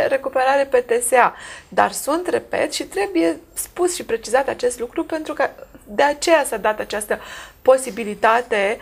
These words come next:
astfel încât statul dă doi virgulă cinci la sută, trei virgulă cinci, douăzeci la sută din impozitul pe profit îl direcționează către, uh, către beneficiari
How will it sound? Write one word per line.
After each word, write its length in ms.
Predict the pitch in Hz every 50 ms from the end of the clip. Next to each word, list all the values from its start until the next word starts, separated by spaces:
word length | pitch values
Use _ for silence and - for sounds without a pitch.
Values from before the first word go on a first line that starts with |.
| - - -
astfel 360 | - - 240 240 - 254 254
încât 300 | 247 233 - 240 240 240
statul 600 | - - - 262 262 277 285 - - 285 285 269 269 247
dă 280 | 226 240 254 285 311 339 339 - -
doi 260 | - 302 254 240 226 247
virgulă 300 | 254 247 247 214 214 214
cinci 420 | 208 - 240 262 262 - - - -
la 100 | - 214
sută, 300 | 214 - 240 - - 254
trei 220 | 247 - 214 233
virgulă 220 | 240 262 254 247 247
cinci, 240 | 247 - 240 247 240
douăzeci 340 | 226 214 214 262 - 269 277
la 120 | 269 262
sută 360 | 262 262 269 269 269 262 254 254 - - - - - - - 233 240 233
din 300 | 240 269 302 339 330 269
impozitul 460 | 240 233 226 254 269 262 - - 226
pe 100 | - -
profit 460 | - - - 214 - 330 349 349 -
îl 120 | - 339 330
direcționează 680 | 311 285 285 285 - - 262 240 285 311 320 302 285 277
către, 560 | - - 294 302 294 269 269 262 254 254 254 254 - - - - - - -
uh, 380 | - - 233 220 - 214 - -
către 300 | - 240 - 247 247 247 - - - - - - -
beneficiari 920 | - 294 294 285 294 285 - 285 269 - - - 294 277 233 190 190 202